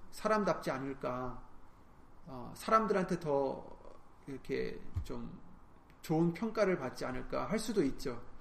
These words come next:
그런데 하나님께서는 분명히 하셨어요. "야곱은 내가 사랑하였고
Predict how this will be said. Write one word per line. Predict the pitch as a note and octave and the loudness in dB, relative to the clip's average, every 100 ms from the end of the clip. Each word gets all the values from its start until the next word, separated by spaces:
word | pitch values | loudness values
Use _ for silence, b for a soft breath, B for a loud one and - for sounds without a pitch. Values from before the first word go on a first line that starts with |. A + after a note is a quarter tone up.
| - B B B B | 2 B B B B
그런데 | - F#3 F#3 G3+ F#3+ - | 2 6 10 8 6 -6
하나님께서는 | - A#3 A3+ G#3 F#3 F#3 F3+ | -2 2 2 2 0 2 0
분명히 | E3+ F#3 G#3+ G3+ | 2 4 6 4
하셨어요. | E3+ C3 - C3 A#2+ B B B - - - - - - - - - - - - - - - | 4 0 -4 -8 -8 B B B -10 -6 -6 -6 -8 -12 -14 -16 -18 -18 -18 -16 -16 -14 -6
"야곱은 | C#3+ C#3 F3 F#3 | 0 2 4 4
내가 | D#3 C3+ | 4 2
사랑하였고 | C#3 E3+ D3 C3+ B2 - A#2+ | 2 0 0 -2 -4 -6 -6